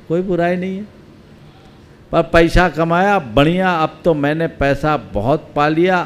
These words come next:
अब मेरे बराबर कोई लगेगा ही नहीं। बहुत लोग मेरे सामने अकड़ करके चलते थे, अब मैं उनको दिखाऊंगा पैसा क्या होता है।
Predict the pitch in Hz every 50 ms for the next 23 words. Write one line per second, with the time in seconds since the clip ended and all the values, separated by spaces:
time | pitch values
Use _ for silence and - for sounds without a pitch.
0 | - - 143 156 156 151 151 135 127 131 139 147 156 160 156 131 139 139 143 143
1 | 143 139 151 151 139 - 156 151 131 117 110 113 113 127 143 143 135 151 156 165
2 | 175 190 196 170 139 - - - - - 117 120 127 139 151 156 151 - 160 160
3 | 151 143 143 139 143 147 147 139 - 143 135 139 147 151 147 139 131 117 127 139
4 | 143 123 117 131 131 110 123 131 123 - 131 120 117 110 147 151 143 131 165 170
5 | 156 127 - - - - - 139 143 151 151 147 143 135 135 127 135 143 127 117
6 | 123 - - 120 127 139 156 151 156 156 156 - 127 120 - - 120 117 101 120
7 | 113 104 98 95 98 - - 90 92